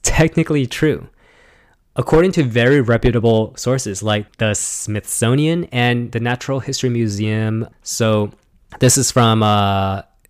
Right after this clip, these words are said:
uh, a scientist, Doctor Ashley King. "Every element was made in a star, and if you combine the, those elements in different ways, you can make species of gas,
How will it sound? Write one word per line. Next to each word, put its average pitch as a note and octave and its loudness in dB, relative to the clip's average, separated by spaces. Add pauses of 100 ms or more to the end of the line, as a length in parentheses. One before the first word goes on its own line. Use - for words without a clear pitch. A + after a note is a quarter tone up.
(140)
uh, G2+ 2
a A2+ -4
scientist, C3+ 0
Doctor A#2 0
Ashley A2+ -2
King. E3 -4 (360)
"Every E3 4
element D3+ 2
was B2 0
made A#2 2
in C3+ -2
a D#3+ 0
star, A2+ 2 (340)
and C3+ 2
if C3+ 4
you F3 2
combine F#3 2
the, F3+ 4 (160)
those C#3 2
elements B2+ 2
in A#2 -2
different B2 0
ways, A2+ 2
you C3 0
can D3 -2
make B2+ 0 (180)
species - -2
of A#2+ 0
gas, B2 0